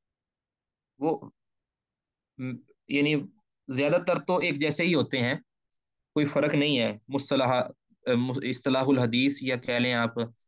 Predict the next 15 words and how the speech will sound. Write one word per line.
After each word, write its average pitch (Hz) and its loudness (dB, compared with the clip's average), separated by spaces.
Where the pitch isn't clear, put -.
इस्तिलाहातुल 123 -2
हदीस 120 0
या 120 2
मुस्तलहातुल 120 -2
हदीस 120 0
या 127 0
उलूमुल 135 4
हदीस, 113 0
कहीं-कहीं 202 2
जो 190 0
है 185 0
ना 185 -2
इख्तलाफ 135 0
होता 104 -6
है, 95 -10